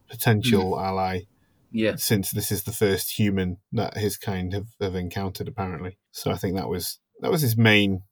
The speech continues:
Speaker 1: undoing. Apart from that, you can't really account for Hal Jordan's, uh, hitherto unseen levels of willpower that he couldn't muster up until the moment called for it.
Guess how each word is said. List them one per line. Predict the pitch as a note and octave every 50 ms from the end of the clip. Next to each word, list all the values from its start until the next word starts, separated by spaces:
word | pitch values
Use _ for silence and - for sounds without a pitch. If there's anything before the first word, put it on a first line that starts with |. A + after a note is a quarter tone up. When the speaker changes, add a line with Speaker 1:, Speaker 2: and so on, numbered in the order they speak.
| _ -
Speaker 1:
undoing. | G2+ G2 F#2+ F#2+ G2 F#2+ F#2 F#2 F#2 F#2+ - - _ _ _ _ _
Apart | - A#2 - C3+ B2 A2 G#2 -
from | - G2+ F2+ F2+
that, | F#2+ F#2+ F#2 F2 - - _ _ _ _ _ _
you | - C3+ -
can't | - - A#2 A2 F2+
really | G#2 G2+ F#2+ F#2+ F#2 F#2
account | F#2 - - G#2 G2+ G2 G#2+ A2
for | - - G#2 F#2 F2+ E2 - _ _ _ -
Hal | - - G#2 F#2+ F#2+
Jordan's, | F#2+ - G2+ G2 G2 F#2+ - G2 F#2+ F#2 F2+ F2+ F2+ - - - - - _ _ _ _ - - -
uh, | - - -
hitherto | A2 B2 A#2 A2 G#2 F#2+ - - A#2 G#2+ G#2+ G#2
unseen | G2+ G#2 G#2 G2 - - - G#2+ G2+ G2 F#2+ F#2 F2+
levels | G2+ G#2+ G#2 G2+ F#2+ G2 G2 F#2+ F#2 -
of | G#2 F2+ G2+
willpower | G2+ G2+ G2+ G2 - - G2+ F#2 F#2+ F#2 F#2 F#2+ - -
that | G#2+ G#2+ -
he | G2+ F#2+
couldn't | - - G#2 F#2+ E2
muster | F2 G2+ - - - G#2 G2+
up | F#2+ - -
until | G#2+ F#2+ F#2 - G2+ F#2+ F#2 - - _ _ _ _
the | B2 G#2
moment | G2 F#2+ F#2 F#2 F#2 G2+ -
called | - G#2 G2+ G2 -
for | - G2+ G2+ - -
it. | -